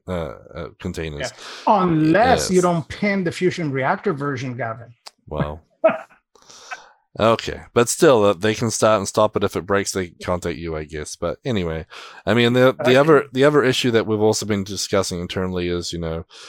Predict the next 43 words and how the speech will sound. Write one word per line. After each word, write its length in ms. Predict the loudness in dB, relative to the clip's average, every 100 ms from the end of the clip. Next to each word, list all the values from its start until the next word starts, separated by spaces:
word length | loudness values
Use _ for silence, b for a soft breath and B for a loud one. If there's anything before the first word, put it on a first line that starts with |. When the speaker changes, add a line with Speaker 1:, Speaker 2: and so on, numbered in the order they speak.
| B
Speaker 1:
when 140 | 0 2
you 100 | 2
upgrade 600 | 0 -2 0 2 0 -2 -6
a 60 |
server, 600 | -4 -2 -2 0 -2 -2 _ B B B B
um, 360 | -6 -4 -4 -6
you 100 | -8
know, 80 | -6
you 140 | -4 -2
have 140 | -2
to 80 | 0
have 120 | -2
things 240 | -2 -2
just 260 | -2 -4 0
right 220 | 0 0
if 100 | -2
you're 100 | -6
using 280 | -6 -6 -6
extensions 580 | -4 -4 -4 -6 -6 -6
that 80 | -6
have 120 | -4
licenses 680 | -4 -4 -4 -6 -8 -12 -14
as 60 | -10
well. 340 | -8 -10 -12
And 100 | -8
so 120 | -2
that 140 | -2 -2
was 140 | -4
another 460 | -4 -4 -4 -6 -8 -12
issue 240 | -10 -8
that 220 | -8 -8 -8
Will 380 | -10 -8 -8 -12
ran 500 | _ -20 -14 -10 -8
into. 400 | -10 -12 -10 -8
And 180 | -8 -8 -14 B B B B B B
I 100 | -6
mean, 220 | -4 -4
and 240 | -6 -8 -10
yeah, 260 | -6 -4 -4 -6
basically 580 | -6 -4 -6 -4 -4 -2
the 160 | -4 -2
licenses, 840 | -2 -2 -4 -4 -2 -2 -4 -8 B B B B
um, 340 | -4 -4 -4